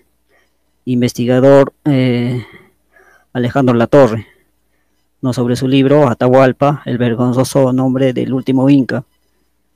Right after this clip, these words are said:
Él sostiene que el nombre Atahualpa es una abreviación de Atatao, que significa qué cochino,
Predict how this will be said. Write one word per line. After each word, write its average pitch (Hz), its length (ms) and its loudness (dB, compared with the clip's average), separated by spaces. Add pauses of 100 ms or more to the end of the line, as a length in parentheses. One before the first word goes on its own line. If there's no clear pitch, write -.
(1200)
Él 165 220 2
sostiene 156 480 2
que 127 220 -8
el 117 120 -6
nombre 139 240 0
Atahualpa 123 720 -4 (1500)
es 127 140 -8
una 139 120 0
abreviación 123 540 -2
de 120 160 -8
Atatao, 127 680 -2 (280)
que 131 100 -14
significa 131 340 -10
qué 131 140 -6
cochino, 123 440 -6